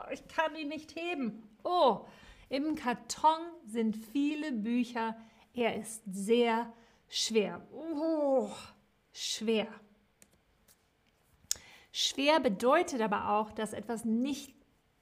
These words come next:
nicht gut zu vertragen ist. Uff. Ah, das Essen liegt sehr schwer im Magen. Das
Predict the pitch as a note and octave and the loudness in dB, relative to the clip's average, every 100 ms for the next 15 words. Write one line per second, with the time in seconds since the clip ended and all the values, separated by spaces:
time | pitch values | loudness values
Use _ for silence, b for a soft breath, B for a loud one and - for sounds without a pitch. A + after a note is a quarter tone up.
0 | _ _ _ _ B B B - A#3+ A3+ | _ _ _ _ B B B -6 -6 -6
1 | - B3+ C4 A#3+ F#3+ A3 - B3 B3 G#3 | -6 -4 -4 -8 -10 -12 -8 -4 -2 -2
2 | F#3+ G#3 G3+ - - B3+ C4+ G#3+ - - | -4 -10 -14 -16 -10 -4 -2 -4 -6 -20
3 | B B B B B B B B B B | B B B B B B B B B B
4 | B _ - A#3 C4 G3 - A3 G#3+ - | B _ -14 -8 -6 -6 -8 -8 -8 -8
5 | A3+ C#4+ - A3+ G3+ G3+ - A#3 B3 G#3+ | -4 -2 -2 -2 -2 -4 -8 -4 -2 -4
6 | - - - A3 G#3 B3+ C#4+ C#4+ C4 - | -10 -14 -8 -2 2 6 6 4 2 -6
7 | - A3+ A3+ G#3+ G#3+ G#3+ G#3 G3+ G#3 G3 | -2 2 4 4 0 -2 -2 0 0 -4
8 | E3+ F3 G3+ G3+ - | -6 -12 -12 -12 -12